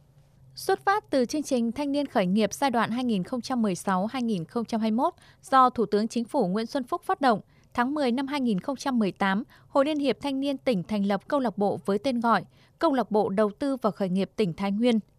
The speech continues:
Trải qua hơn hai năm xây dựng và phát triển, từ chỗ bốn mươi thành viên, đến nay câu lạc bộ đã thu hút được sáu mươi thành viên tham gia sinh hoạt.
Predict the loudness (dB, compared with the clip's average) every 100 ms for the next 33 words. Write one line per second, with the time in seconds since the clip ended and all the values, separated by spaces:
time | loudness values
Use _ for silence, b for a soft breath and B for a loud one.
0 | b b b b -2 2 4 4 4 -2
1 | -2 0 0 0 -2 0 0 0 -2 -2
2 | -4 -2 0 0 b b b -2 2 2
3 | 2 0 -2 -4 -4 -4 -2 -2 -2 b
4 | b 0 0 -2 -2 0 0 0 0 0
5 | -2 -2 -2 -2 -2 -2 -2 0 -2 -2
6 | -4 -4 -2 -2 -2 -4 -4 -2 -2 -2
7 | 2 2 2